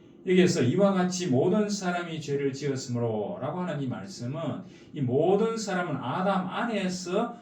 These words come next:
죄를 지었다 그 이야기입니다. 왜 아담에게 내린 형벌을 우리에게도 똑같이 내려져야 하는가 하는 거죠. 모든 사람이 죄를 지었다 할 때 이 모든 사람이라고 하는 것은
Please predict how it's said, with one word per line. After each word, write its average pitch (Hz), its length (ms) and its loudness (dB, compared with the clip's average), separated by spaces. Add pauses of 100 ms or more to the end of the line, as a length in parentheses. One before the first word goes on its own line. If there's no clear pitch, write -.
(100)
죄를 123 340 2
지었다 107 600 -4
그 127 120 -8
이야기입니다. 95 480 -10 (500)
왜 190 200 8
아담에게 202 520 4
내린 175 260 2
형벌을 147 540 0 (180)
우리에게도 165 520 6
똑같이 165 640 -2
내려져야 117 480 0
하는가 107 680 -6
하는 147 200 -6
거죠. - 480 -8 (380)
모든 214 440 8
사람이 190 340 0
죄를 160 460 0
지었다 180 360 0
할 127 100 0
때 123 100 -4
이 127 80 6
모든 135 420 2
사람이라고 156 560 -2
하는 131 260 -2
것은 110 760 -4